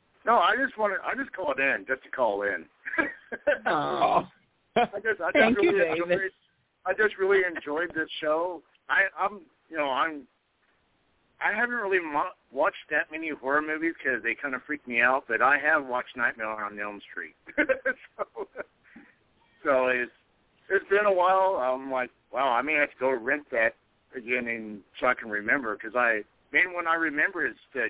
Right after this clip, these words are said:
Speaker 1: Dream Warriors, which was, like, the second one, but I remember the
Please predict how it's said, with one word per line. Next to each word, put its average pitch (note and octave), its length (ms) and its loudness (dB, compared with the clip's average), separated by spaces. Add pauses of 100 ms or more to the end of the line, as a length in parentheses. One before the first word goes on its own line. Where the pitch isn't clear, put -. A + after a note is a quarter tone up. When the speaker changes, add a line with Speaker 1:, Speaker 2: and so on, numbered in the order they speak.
Speaker 1:
Dream D#3 300 -6
Warriors, G2+ 400 -10
which B2 160 -10 (320)
was, B2 180 -8
like, A2+ 140 -2 (100)
the G2+ 100 -10 (140)
second - 240 0 (100)
one, E2+ 240 -12 (300)
but A#2 100 0
I B2+ 80 6
remember B2+ 460 0
the G#2 100 -8